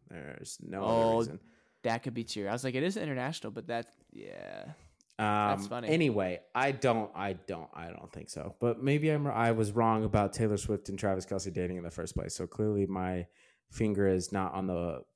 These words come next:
Speaker 1: pulse of Taylor Swift's relationship slash travel plans.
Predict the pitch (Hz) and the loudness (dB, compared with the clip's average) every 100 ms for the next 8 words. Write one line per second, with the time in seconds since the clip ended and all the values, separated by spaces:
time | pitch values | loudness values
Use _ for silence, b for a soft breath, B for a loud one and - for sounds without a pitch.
0 | - 104 98 92 - 104 95 90 - 90 | -2 0 0 -6 -4 0 0 0 -2 -2
1 | - - - 98 98 98 98 107 - 107 | -4 -12 -14 -4 0 2 0 -2 -2 -2
2 | 104 _ _ _ _ - - 101 92 - | -2 _ _ _ _ -10 -6 -4 -4 -4
3 | - 90 92 101 - 135 139 135 | -4 -4 -2 -4 -4 -4 -6 -8